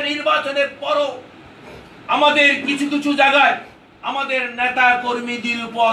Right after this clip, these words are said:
অন্যায়, অন্যায় ভাবে তারা নিষ্পীড়িত, নিষ্পীড়িত হচ্ছে, সেই দিক আপনি খেয়াল রাখবেন। আপনি আমাদের নেতা এবং দৃঢ়তার সাথে বলতে পারি, এই, এই নেতা কর্মী যারা এসেছে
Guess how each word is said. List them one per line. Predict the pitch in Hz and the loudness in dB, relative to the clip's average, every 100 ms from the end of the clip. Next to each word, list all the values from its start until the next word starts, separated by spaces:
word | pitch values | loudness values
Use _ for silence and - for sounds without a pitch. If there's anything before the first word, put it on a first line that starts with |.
| 220 | 0
অন্যায়, | 214 220 220 220 202 214 | -2 -2 -2 0 0 0
অন্যায় | 220 214 214 214 202 190 - | -2 -6 -4 -2 -4 -6 -12
ভাবে | 175 185 196 190 - - - - - | -12 -8 -6 -8 -10 -18 -20 -20 -10
তারা | 170 185 | -4 -2
নিষ্পীড়িত, | 175 180 - - 170 165 151 147 | -4 -8 -12 -16 -14 -12 -12 -12
নিষ্পীড়িত | 170 - 160 151 156 156 151 - | -12 -14 -18 -16 -16 -14 -12 -12
হচ্ছে, | 156 - - - - - - - - | -12 -14 -18 -18 -20 -20 -20 -20 -14
সেই | - 202 190 | -6 -2 -2
দিক | 180 165 | -4 -6
আপনি | 165 165 165 | -6 -8 -10
খেয়াল | 151 175 160 | -6 -4 -2
রাখবেন। | 160 151 147 139 - - - - | -2 -2 -8 -8 -14 -20 -20 -4
আপনি | - - 254 | 0 2 2
আমাদের | 262 262 269 269 269 | 2 2 2 2 2
নেতা | 262 269 262 - - - - - 180 | 2 6 4 4 -2 -16 -20 -6 -2
এবং | 254 262 254 - - - - | 2 2 0 -12 -20 -20 -6
দৃঢ়তার | 262 269 277 262 | -4 0 2 4
সাথে | 262 277 285 | 2 2 4
বলতে | 277 277 277 | 4 4 4
পারি, | 269 269 254 - - - - - - | 4 4 2 -4 -16 -20 -20 -18 -4
এই, | 226 277 269 - - | -2 0 -2 -6 -4
এই | 226 285 | 0 0
নেতা | 269 277 277 | 2 2 2
কর্মী | 269 277 277 | 4 2 2
যারা | 269 277 277 | 0 4 4
এসেছে | 262 277 269 | 4 0 2